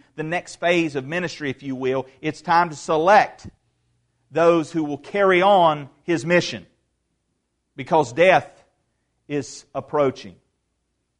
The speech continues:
It's within sight. Now's the appointed time. Now it's the Father's will for him to begin to prepare, because his time is limited, to teach certain followers,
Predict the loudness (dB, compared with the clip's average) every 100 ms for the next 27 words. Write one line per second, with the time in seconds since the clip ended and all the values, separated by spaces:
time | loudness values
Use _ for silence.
0 | _ _ _ -14 -6 -2 -2 -4 0 4
1 | 2 0 _ _ _ _ _ _ _ _
2 | 2 4 4 4 2 2 -4 -4 -2 2
3 | 4 4 -2 _ _ _ _ _ _ _
4 | _ 0 4 4 2 -4 -4 2 4 4
5 | -2 0 2 2 0 -4 -4 -6 -8 _
6 | -6 -6 -2 -2 -2 -4 -12 -6 -8 0
7 | 4 4 2 2 0 0 -6 2 4 4
8 | 2 0 0 2 0 0 0 0 -4 _
9 | _ _ _ -8 -8 -6 0 2 2 -4
10 | -12 -14 -14 _ _ _ _ _ _ _
11 | _ _ -4 2 2 2 6 8 8 6
12 | 4 2 -2 -12 -16